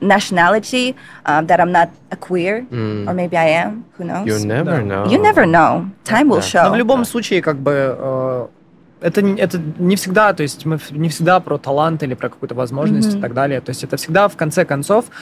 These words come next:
Speaker 3: про человека, который там сидит и говорит: Вот круто, да, но вот, вот одна вещь буквально, это, блин,
Speaker 1: Мгм.
Speaker 3: как мы локации скаутим,
Speaker 2: Да.
Speaker 3: да, офигенная локация, и буквально одна фигня выбивает,
Speaker 1: Мгм.
Speaker 3: и ты такой:
Speaker 2: М.
Speaker 3: «Ну нет».
Speaker 2: Сори,
Speaker 1: Да.
Speaker 2: да.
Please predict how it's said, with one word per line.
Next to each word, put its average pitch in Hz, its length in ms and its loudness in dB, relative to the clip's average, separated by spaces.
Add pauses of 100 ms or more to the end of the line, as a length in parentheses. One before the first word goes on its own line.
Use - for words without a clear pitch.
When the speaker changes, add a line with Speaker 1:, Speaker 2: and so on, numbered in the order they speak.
(160)
Speaker 3:
про 175 100 2
человека, 160 440 2
который 143 260 -4
там 143 160 -4
сидит 175 240 -10
и 156 40 -8
говорит: 147 300 0 (680)
Вот 147 120 -6
круто, 208 400 2
да, 160 280 4
но 143 320 -2
вот, 139 240 -4
вот 151 120 -4 (140)
одна 160 440 0
вещь 139 420 -4
буквально, 135 420 -2
это, 123 240 -8
блин, 151 300 2
Speaker 1:
Мгм. 208 100 0
Speaker 3:
как 185 100 2
мы 185 120 2
локации 175 460 2
скаутим, 170 440 0
Speaker 2:
Да. 110 80 0
Speaker 3:
да, 147 120 4
офигенная 156 480 0
локация, 147 720 0
и 143 100 -10
буквально 156 680 2
одна 143 260 0
фигня 147 340 -2
выбивает, 147 500 0
Speaker 1:
Мгм. 170 80 -8
Speaker 3:
и - 20 -12
ты - 160 -20
такой: 123 500 -8
Speaker 2:
М. 139 220 -6
Speaker 3:
«Ну 147 120 -4
нет». 135 360 -4
Speaker 2:
Сори, 104 160 -2
Speaker 1:
Да. 180 280 -2
Speaker 2:
да. 90 200 -4